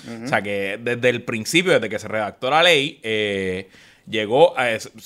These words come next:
Speaker 2: estoy seguro que el acuerdo político era ese. Nos vamos por el proceso de las letras y, y tú no te atrevas a cambiarlo, porque entonces sí que, eh, eh, a-, paramos el proceso.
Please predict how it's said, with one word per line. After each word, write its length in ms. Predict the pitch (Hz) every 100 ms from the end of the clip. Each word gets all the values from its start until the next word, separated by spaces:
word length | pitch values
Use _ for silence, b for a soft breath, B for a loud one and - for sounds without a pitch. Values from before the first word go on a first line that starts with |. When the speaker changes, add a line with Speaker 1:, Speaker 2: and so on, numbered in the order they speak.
| - _
Speaker 2:
estoy 200 | 113 127
seguro 380 | - 143 160 190
que 80 | 139
el 60 |
acuerdo 240 | 104 110 120
político 320 | 135 143 135
era 160 | 107
ese. 220 | 90 - 85 90
Nos 140 | 92
vamos 260 | 92 104 127
por 140 | 127
el 20 | 98
proceso 320 | 98 104 123
de 60 | 120
las 100 | 131
letras 420 | 180 226 - 202 -
y, 580 | 110 98 92 87 87 -
y 160 | 95 95
tú 160 | 95
no 60 | 113
te 40 |
atrevas 280 | 135 135 135
a 40 | 143
cambiarlo, 360 | 151 202 254
porque 140 | 113 101
entonces 260 | 92 123
sí 100 | 135
que, 80 | 147
eh, 100 | 135 - _ -
eh, 440 | 107 98 85 95 -
a-, 200 | 98 104
paramos 360 | - 92 98
el 60 | 107
proceso. 400 | 101 87 82 69